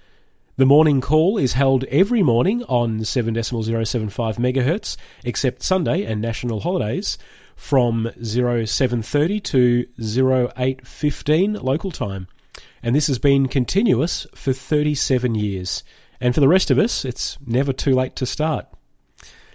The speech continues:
Until next time, I'm Brian, V K three G R.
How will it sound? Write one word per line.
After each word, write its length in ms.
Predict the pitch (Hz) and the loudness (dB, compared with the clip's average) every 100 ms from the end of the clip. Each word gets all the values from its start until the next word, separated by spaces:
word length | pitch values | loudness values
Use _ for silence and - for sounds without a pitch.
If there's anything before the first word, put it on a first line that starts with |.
| - - | -16 -4
Until 240 | 127 165 | 2 4
next 200 | 151 - | 4 2
time, 260 | 131 139 214 | 2 2 4
I'm 160 | 139 | 2
Brian, 400 | 117 151 190 98 | 4 2 2 -2
V 160 | 95 120 | -2 -2
K 180 | 139 110 | 0 -2
three 400 | - 143 160 185 | 0 0 0 -2
G 240 | 156 151 | 0 2
R. 260 | 117 95 | 2 -2